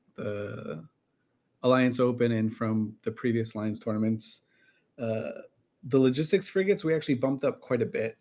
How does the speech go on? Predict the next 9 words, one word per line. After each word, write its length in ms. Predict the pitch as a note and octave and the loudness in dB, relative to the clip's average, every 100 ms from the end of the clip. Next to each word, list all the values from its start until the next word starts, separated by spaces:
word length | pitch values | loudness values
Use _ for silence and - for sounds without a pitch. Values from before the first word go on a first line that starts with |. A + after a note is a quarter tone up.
| - | -6
in 100 | A2+ | -6
terms 280 | A#2 G#2 G#2+ | -4 -6 -8
of 120 | A#2 | -12
cost, 560 | - B2 F3 - - - _ _ _ _ _ - A#2+ | -10 -10 -10 -12 -14 -20 _ _ _ _ _ -6 0
uh, 160 | A2 | 2
because 380 | A2 A2+ B2 A2 | 2 0 0 2
the 100 | A#2 | 4
meta 560 | A2+ B2 A#2+ A2 G2 - - | 6 8 6 6 2 -4 0
was 460 | A2+ G2+ G2+ A2 | 2 2 -2 -8